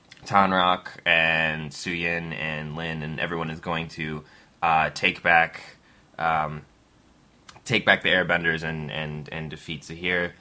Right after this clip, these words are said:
And Korra is there as well, and Mako and Bolin, and they're all trying to,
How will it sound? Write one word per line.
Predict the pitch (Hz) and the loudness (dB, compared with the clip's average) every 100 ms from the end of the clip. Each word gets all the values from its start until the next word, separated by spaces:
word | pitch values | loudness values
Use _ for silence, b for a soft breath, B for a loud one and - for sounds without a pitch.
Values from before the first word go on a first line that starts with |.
| b | b
And | - 85 | -8 0
Korra | 123 123 113 | 4 6 4
is | 110 | 2
there | 107 101 | 2 2
as | 98 | 0
well, | 98 98 95 | 0 2 2
and | 90 | -2
Mako | 90 90 92 | -2 -4 -4
and | 87 82 | -6 -4
Bolin, | 85 87 85 | -4 -4 -4
and | |
they're | 82 82 | -4 0
all | 82 82 | 0 -2
trying | - 85 82 | -2 -4 -4
to, | 76 - 80 80 78 | -8 -10 -8 -8 -10